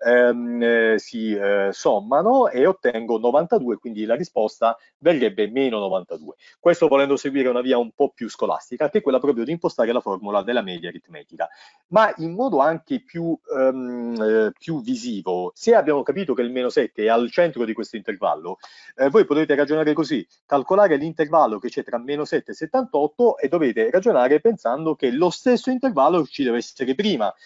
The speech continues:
cioè tra X e meno sette ci deve essere lo stesso intervallo. Quindi io mi chiedo, da meno sette a settantotto, ma quante unità ci sono? E qui prestate attenzione quando ci sono nu-, numeri negativi, voi dovete ragionare così, da meno sette io intanto devo andare verso lo zero e poi da zero devo andare a settantotto,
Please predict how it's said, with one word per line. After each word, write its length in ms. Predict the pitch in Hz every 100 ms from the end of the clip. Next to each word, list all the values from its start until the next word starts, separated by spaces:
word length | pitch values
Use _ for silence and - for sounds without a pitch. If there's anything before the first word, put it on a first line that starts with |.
| _ _
cioè 160 | 131
tra 220 | 110 143
X 200 | 175 -
e 60 | 127
meno 240 | 127 190
sette 260 | 214 156 -
ci 100 | 107
deve 120 | 107
essere 200 | 107 107
lo 80 | 107
stesso 240 | - -
intervallo. 460 | 107 98 101 80 78
Quindi 180 | 190 196
io 60 |
mi 80 | 147
chiedo, 240 | 135 - 180
da 100 | 120
meno 220 | 160 175
sette 220 | 226 220
a 40 |
settantotto, 640 | 170 156 147 135 95 - 95
ma 160 | 113
quante 320 | 127 208 202 147
unità 260 | 139 127
ci 120 | 113
sono? 320 | 98 87 80 - _ _
E 140 | - 143
qui 180 | 190
prestate 380 | 170 139 - 156
attenzione 580 | 143 147 - 143 120 117 _ _ _
quando 240 | 139 131
ci 80 | 131
sono 220 | 123 131
nu-, 140 | 123 147
numeri 260 | 135 143 127
negativi, 440 | 117 113 - 90
voi 120 | 104
dovete 220 | 151 123 135
ragionare 360 | 135 139 135
così, 260 | 127 107 90 _ _ _
da 160 | _ 110
meno 180 | 117 135
sette 280 | 226 214 170
io 100 | 113
intanto 440 | 107 202 240 -
devo 160 | 131 123
andare 280 | 127 123
verso 600 | 107 135 135 - - 120
lo 260 | 110 107 104
zero 800 | 95 107 107 95 95 95 92 87 _ _ _ _
e 200 | 160 170
poi 200 | - 170
da 220 | 247 254
zero 280 | 160 165 156
devo 120 | 139
andare 200 | 131 127
a 40 | 117
settantotto, 760 | 117 127 135 196 127 - 90